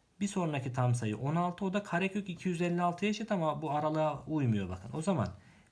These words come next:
B yerine gelebilecek sayılar bunlar. Bize kaç tane olduğunu soruyordu. Beşten on beşe kadar sayabilirsiniz. Beş, altı, yedi, sekiz diye ama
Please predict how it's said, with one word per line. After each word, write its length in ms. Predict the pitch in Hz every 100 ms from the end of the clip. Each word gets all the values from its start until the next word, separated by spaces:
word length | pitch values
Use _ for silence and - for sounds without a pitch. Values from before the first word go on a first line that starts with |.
| 120
B 60 | 139
yerine 480 | 156 131 101 95 98
gelebilecek 560 | 120 95 90 87 -
sayılar 400 | - 127 95 90 95
bunlar. 380 | 123 165 175 - - - - 165
Bize 200 | 185 185
kaç 240 | 208 196
tane 260 | 156 127 107
olduğunu 340 | 101 98 95
soruyordu. 540 | - 92 92 120 202 - - - -
Beşten 420 | 156 170 - 190
on 200 | 196 190
beşe 220 | 170 170
kadar 220 | 165 170 170
sayabilirsiniz. 800 | - 170 170 175 123 113 123 117
Beş, 220 | 117 117
altı, 300 | 110 107 107
yedi, 160 | 107 104
sekiz 360 | 110 107 98
diye 200 | 113 175
ama 280 | 165 170